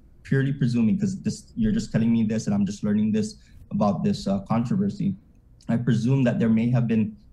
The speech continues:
uh, fetal, uh, s-, uh, s-, uh, cell lines that were, uh, that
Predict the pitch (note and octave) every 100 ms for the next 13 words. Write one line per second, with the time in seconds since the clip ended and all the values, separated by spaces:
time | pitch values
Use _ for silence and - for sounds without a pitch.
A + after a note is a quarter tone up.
0 | - - F#2+ G2 F#2+ G2 - - - B2
1 | A#2+ A#2+ A2 A#2 G#2+ G2+ - - A2 G#2
2 | - - A2 F#2+ - C3 C3+ G#2+ G#2 G#2+
3 | - A2 G2 G#2 G2+ G2 - - - -
4 | G2 F#2+ F#2+ - D#3 - G2